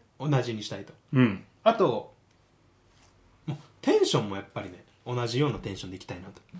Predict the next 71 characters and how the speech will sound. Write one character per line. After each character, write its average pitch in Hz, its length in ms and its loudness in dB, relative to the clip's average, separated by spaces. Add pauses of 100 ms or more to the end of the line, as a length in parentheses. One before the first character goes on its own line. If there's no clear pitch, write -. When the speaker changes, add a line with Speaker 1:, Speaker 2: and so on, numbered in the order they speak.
(180)
Speaker 2:
な - 120 12
る 127 80 12
ほ 117 60 8
ど。 98 260 -2
Speaker 1:
僕 170 200 6
が 196 140 6
元 226 260 6
気 - 120 -2
に 104 180 -4
言 104 80 -2
え 98 40 -2
ば、 95 280 -4 (140)
Speaker 2:
う 131 60 4
ん。 - 40 8
Speaker 1:
笹 151 120 8
原 151 60 4
さ 147 100 2
ん 151 40 0
も 165 60 0
ち 160 80 2
ょ - 20 2
っ - 20 -2
と 120 60 -2
元 117 260 0
気 - 120 -10
に。 92 100 -10 (300)
Speaker 2:
は 151 160 12
い 104 40 12
は 104 100 2
い - 40 -2
は 127 60 -8
い - 20 -10
は 95 160 -8
い。 92 40 -14 (300)
Speaker 1:
僕 165 140 2
が 190 80 4
ち 185 100 2
ょ 240 40 6
っ 240 80 -8
と、 202 360 4 (240)
あ 120 60 -6
の、 104 160 -6
落 - 180 0
ち - 60 -6
着 180 100 8
い 180 40 4
た 180 100 6
ト 190 140 8
ー 175 40 8
ン 143 80 6
で 120 80 8
言 117 80 6
っ 117 40 -12
て - 120 4
る 123 60 6
時 139 180 0
は、 175 100 6
笹 139 200 0
原 127 100 2
さ 127 120 -4
ん 131 100 -2
も 170 220 -2 (240)
落 123 260 -4
ち - 20 -12
着 120 140 -4
い - 20 -12
た 127 120 -2
ト - 120 -6
ー 98 40 -6
ン 90 160 -14
で。 - 120 -20